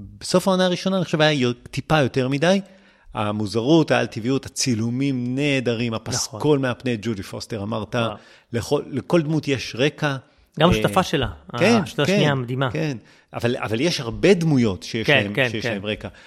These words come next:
Speaker 1: והסיפור מסופר לאט לאט, ובגלל זה,
Speaker 2: מתאים
Speaker 1: כמו
Speaker 2: למזג
Speaker 1: שאנחנו
Speaker 2: אוויר.
Speaker 1: אוהבים את זה,
Speaker 2: <laughs>
Speaker 1: כמו הסופרנוס, אה, אתה מתחבר לדמויות, כי זה, לא מההתחלה אתה לומד את כל העבר וההיסטוריה.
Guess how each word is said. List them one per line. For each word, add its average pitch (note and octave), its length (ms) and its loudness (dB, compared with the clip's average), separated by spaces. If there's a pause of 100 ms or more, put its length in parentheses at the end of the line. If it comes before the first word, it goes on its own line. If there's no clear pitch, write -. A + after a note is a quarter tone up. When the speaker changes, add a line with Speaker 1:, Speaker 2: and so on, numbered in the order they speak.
(140)
Speaker 1:
והסיפור B2+ 360 -6
מסופר A#2+ 440 -4
לאט G#2+ 440 -8
לאט, D#3 520 0 (340)
ובגלל G#2+ 580 -6
זה, G#2+ 180 -2
Speaker 2:
מתאים C#3 220 0
Speaker 1:
כמו C#3 100 2
Speaker 2:
למזג C3+ 140 4
Speaker 1:
שאנחנו C#3 160 4
Speaker 2:
אוויר. A2 120 4
Speaker 1:
אוהבים F3 340 4
את D#3+ 140 2
זה, D3+ 260 4 (240)
Speaker 2:
<laughs> - 320 -18
Speaker 1:
כמו C3 200 2
הסופרנוס, D3+ 840 0
אה, A#2 380 -6
אתה G#2+ 160 -8
מתחבר G#2 540 -4
לדמויות, A2+ 600 2
כי A#2+ 180 -6
זה, G2+ 200 -4 (640)
לא C3+ 280 2
מההתחלה B2+ 600 2
אתה A#2+ 160 0
לומד A2+ 340 0
את G#2+ 100 -6
כל A#2 200 -2
העבר G#2+ 380 -2
וההיסטוריה. C#3+ 640 -2